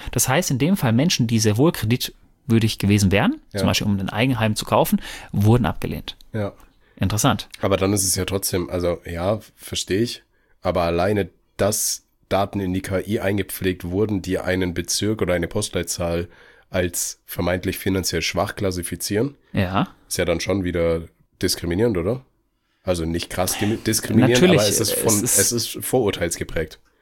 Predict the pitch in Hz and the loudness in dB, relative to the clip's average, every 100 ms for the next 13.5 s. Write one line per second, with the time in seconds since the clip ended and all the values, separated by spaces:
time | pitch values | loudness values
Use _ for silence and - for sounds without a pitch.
0 | - 123 135 139 175 139 95 - - - | -2 2 2 2 2 2 0 -6 -14 -4
1 | 127 127 127 156 127 120 123 139 - 117 | -2 0 0 2 2 2 0 -2 0 0
2 | 131 131 120 120 123 - - - 113 - | 0 0 0 0 -2 -8 -20 -4 -2 -2
3 | - 143 120 139 - 117 107 - - - | 2 4 4 4 2 0 -2 -4 -2 0
4 | - - 120 120 120 - 139 147 - 117 | 0 0 -2 -2 -2 0 -2 0 0 0
5 | 110 - 123 117 107 110 - 123 139 139 | 0 0 0 0 0 -4 -2 0 2 2
6 | 120 - - - - - 120 127 123 - | 0 -2 -10 -18 -20 -4 -2 -2 -2 -2
7 | 107 180 165 - 98 - 110 110 - - | 0 4 4 2 -4 0 2 2 0 -10
8 | - - - 113 107 104 120 117 120 - | -20 -6 0 2 4 2 0 0 0 2
9 | 208 190 - 131 - 113 117 117 123 151 | 2 2 -2 -4 -2 0 2 2 0 0
10 | 117 190 143 127 214 143 120 - 120 117 | 2 2 2 2 4 4 4 4 4 4
11 | 117 - 117 110 - 101 98 113 135 - | 2 2 4 4 4 2 4 4 2 0
12 | 202 151 87 85 120 - 175 - - - | 0 0 -2 -2 -2 2 2 2 0 -2
13 | 101 98 101 98 - | -2 0 0 0 -2